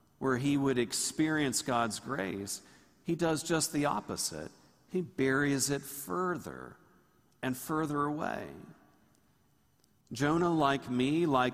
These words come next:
us, when we resist in giving and receiving grace, it moves us in the opposite direction of God. Jonah disliked the people of Nineveh so much he didn't want them to receive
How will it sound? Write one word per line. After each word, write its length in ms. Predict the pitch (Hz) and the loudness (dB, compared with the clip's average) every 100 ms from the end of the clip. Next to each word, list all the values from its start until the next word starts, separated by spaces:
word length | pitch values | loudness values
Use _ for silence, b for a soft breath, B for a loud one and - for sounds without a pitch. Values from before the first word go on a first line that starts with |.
| - | -2
us, 580 | 123 147 180 - - - B B B B B | -2 0 -2 -6 -8 -10 B B B B B
when 300 | 170 180 165 | 2 2 4
we 160 | 208 254 | 2 2
resist 640 | 190 156 135 190 190 - | 4 2 2 2 2 0
in 220 | 165 123 | -2 -2
giving 540 | 127 180 196 175 139 135 | 2 2 4 4 4 2
and 220 | 143 143 | 0 2
receiving 720 | 143 - - 185 208 190 151 | 2 2 2 2 2 2 0
grace, 500 | 120 180 190 156 - B B B | 2 2 2 2 0 B B B
it 240 | 240 254 | -4 -2
moves 540 | 175 196 254 269 185 190 | 0 2 2 2 2 2
us 240 | 185 180 | 2 2
in 160 | 190 190 | 0 0
the 180 | 185 - - - - | -2 -4 -14 -10 0
opposite 680 | 208 254 - 165 - 175 175 | 2 2 0 0 2 0 0
direction 720 | 185 196 214 220 - 165 170 | 0 2 0 0 -2 0 0
of 180 | 165 | -2
God. 540 | - - - 107 82 85 - - _ _ _ _ _ _ _ _ _ _ _ _ _ _ _ _ _ _ _ _ _ _ _ _ _ | -6 -6 -4 -6 -6 -12 -18 -20 _ _ _ _ _ _ _ _ _ _ _ _ _ _ _ _ _ _ _ _ _ _ _ _ _
Jonah 300 | 185 226 226 | -2 2 0
disliked 720 | 139 208 202 185 - 214 190 | 2 0 0 -2 -2 -2 0
the 80 | 185 | -4
people 400 | - 190 196 175 | -2 0 2 2
of 160 | 160 165 | 2 2
Nineveh 320 | 185 175 170 | 2 2 0
so 260 | - 214 | 0 0
much 220 | 220 196 - | 2 0 0
he 100 | 214 | 0
didn't 360 | 214 175 156 | 0 0 0
want 340 | 175 226 233 196 | 2 4 4 2
them 160 | 185 175 | 0 0
to 100 | 180 | 0
receive 920 | 185 175 - 220 220 131 127 160 | 2 0 -2 -2 0 2 2 0